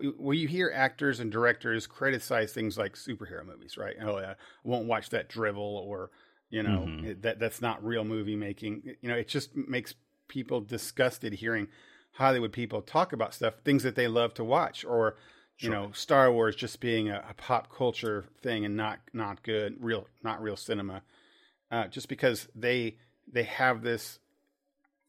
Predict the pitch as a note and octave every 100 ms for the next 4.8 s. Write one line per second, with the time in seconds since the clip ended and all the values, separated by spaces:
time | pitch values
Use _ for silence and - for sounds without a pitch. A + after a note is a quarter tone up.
0 | - B2 B2+ A#2+ B2 G#2+ A2+ A2+ G#2 G#2+
1 | B2+ - A#2 G2+ G2+ - _ _ _ _
2 | _ - A2+ - A2+ - G#2+ - G#2+ F#2+
3 | G2 F#2+ - - B2 A2+ A2 C3 B2+ B2+
4 | - C#3+ E3+ F#3+ C#3 B2+ -